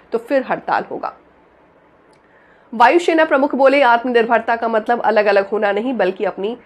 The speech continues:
आंतरिक क्षमताओं को बढ़ाना।" भारत एक उभरती हुई विशाल अर्थव्यवस्था बन रही वैश्विक ताकत, आयरलैंड ने राजदूत का बयान। एक दूसरे के लिए खतरा नहीं है चीन और भारत, चीनी दूत ने की पीएम मोदी की तारीफ।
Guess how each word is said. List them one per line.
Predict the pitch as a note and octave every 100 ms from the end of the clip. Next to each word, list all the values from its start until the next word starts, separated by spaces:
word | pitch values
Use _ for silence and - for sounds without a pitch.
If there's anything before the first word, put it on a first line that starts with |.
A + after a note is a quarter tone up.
| - -
आंतरिक | A#3 A#3+ B3+ E4+
क्षमताओं | - - G#3+ G3 G3 F#3+
को | G3 A3+ -
बढ़ाना।" | F3 - A#2+ A2 - _ _ _ _ _ _ _ _ _ _ _ -
भारत | G#3+ A3+ A3+ A#3
एक | A3+
उभरती | A3 G#3+ G#3+
हुई | A#3 A#3
विशाल | A3 A3 F3+ F#3+
अर्थव्यवस्था | F#3+ A3+ G#3 G#3 A3+
बन | G#3 F#3
रही | F3+ A3
वैश्विक | G#3+ F#3+ G#3 - C#4+
ताकत, | B3 A3+ B3+ C4+
आयरलैंड | - G3+ A3 G#3+ A3 G#3+
ने | A#3 A#3+ _ _ _ _ -
राजदूत | A#3 A3+ A#3 C4 D4+
का | A3+ E3+
बयान। | D3 B2 F2+ _ _ _ _ _ _ _ _ _ _ _ -
एक | B3+ A#3
दूसरे | C4+ D4+ F#4
के | F4+
लिए | E4
खतरा | D#4+ C4 B3+
नहीं | B3+ B3+ B3+
है | C4
चीन | B3+ A#3 G3+
और | F#3
भारत, | F3+ D#3+ C3+
चीनी | - A#3+ G#3+
दूत | G3 A#3 A#3+
ने | G3+
की | G#3
पीएम | G#3 F#3+
मोदी | F3 E3+ E3+
की | F#3
तारीफ। | G#3 F3 C3+ - _